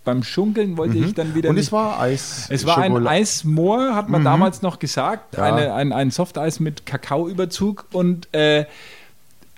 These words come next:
Speaker 1: ich hab's nicht gemerkt, was möglicherweise an dem Konsum der ein oder anderen Mast vorher
Speaker 2: Mhm.
Speaker 1: gelegen haben konnte und bin dann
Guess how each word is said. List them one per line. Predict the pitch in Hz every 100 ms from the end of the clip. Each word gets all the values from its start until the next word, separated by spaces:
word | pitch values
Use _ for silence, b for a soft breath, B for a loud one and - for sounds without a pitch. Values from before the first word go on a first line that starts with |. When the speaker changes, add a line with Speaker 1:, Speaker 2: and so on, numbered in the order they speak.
| - -
Speaker 1:
ich | 147
hab's | 160 202 -
nicht | 214 214
gemerkt, | 196 151 151 180 165 147
was | 147 - - -
möglicherweise | 143 151 185 160 147 139 160 160
an | 110 143
dem | 147
Konsum | 143 143 135 170 165 151
der | 147 127 85
ein | 117 147
oder | 147 107
anderen | 147 143
Mast | 127 165 -
vorher | 165 147
Speaker 2:
Mhm. |
Speaker 1:
gelegen | 139 156 165
haben | 156
konnte | 160 180
und | 151
bin | 131 180
dann | 180 151